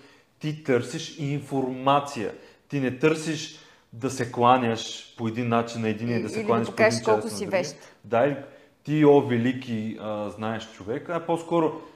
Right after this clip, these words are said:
Speaker 1: аз като не знам, мога ли да попитам сега тук един въпрос? И, и това някой път, нали, а, за мен е по-скоро е
Speaker 2: Ами, аз
Speaker 1: просто
Speaker 2: си
Speaker 1: его.
Speaker 2: редовно и споря, ти да видиш с академиците. Ще,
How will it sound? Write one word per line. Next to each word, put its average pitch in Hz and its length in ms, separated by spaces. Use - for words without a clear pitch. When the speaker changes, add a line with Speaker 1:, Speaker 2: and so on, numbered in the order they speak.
Speaker 1:
аз 170 180
като - 200
не 117 60
знам, 147 280
мога 151 200
ли 180 40
да 139 160
попитам 127 460
сега 107 300
тук - 160
един 101 200
въпрос? 92 560
И, 110 440
и 120 160
това 135 640
някой 139 340
път, 139 240
нали, 127 580
а, 107 360
за 117 160
мен 131 200
е 123 180
по-скоро 180 360
е - 20
Speaker 2:
Ами, - 80
аз 220 40
Speaker 1:
просто 156 220
Speaker 2:
си 285 60
Speaker 1:
его. 277 80
Speaker 2:
редовно 233 440
и 269 80
споря, 226 500
ти 277 160
да 247 80
видиш 214 200
с - 140
академиците. 180 720
Ще, 185 200